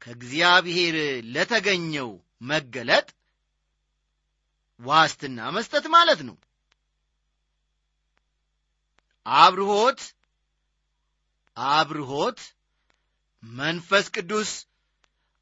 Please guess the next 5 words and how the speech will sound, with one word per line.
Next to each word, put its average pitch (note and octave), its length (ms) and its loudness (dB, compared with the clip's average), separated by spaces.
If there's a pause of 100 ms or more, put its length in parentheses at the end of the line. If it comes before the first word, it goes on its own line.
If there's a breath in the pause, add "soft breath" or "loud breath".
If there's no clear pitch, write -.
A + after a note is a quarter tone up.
አስተማሪና A3 1120 2 (680)
ከሰዎች B3+ 880 0
ጋር A#3+ 320 4
ግንኙነት A3 640 -8
እንደሚያደርግ G3+ 840 -2